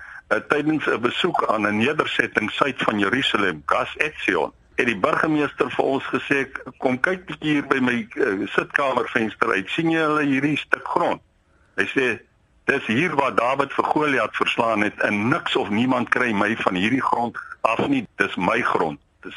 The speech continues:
iets wat drie duisend jaar gelede gebeur het. Middagete saam met die burgemeester van Bethlehem, trek hy sy skouers op en hy sê, "Maar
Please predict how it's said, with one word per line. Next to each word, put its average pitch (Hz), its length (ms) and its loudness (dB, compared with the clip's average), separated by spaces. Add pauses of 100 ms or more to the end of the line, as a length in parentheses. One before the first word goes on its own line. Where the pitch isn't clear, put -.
iets - 220 -4
wat 110 180 -2
drie - 180 -4
duisend 110 380 -2
jaar 95 220 2
gelede 98 420 0
gebeur 76 380 0
het. - 140 -2 (800)
Middagete 160 640 0
saam 143 220 2
met 123 80 2
die 120 100 0
burgemeester 135 720 0
van 95 240 0
Bethlehem, 107 560 0 (720)
trek 180 260 2
hy 165 80 0
sy 151 140 0
skouers 165 480 2
op 156 240 2
en 143 100 2
hy 135 100 2
sê, 160 220 0
"Maar 135 320 0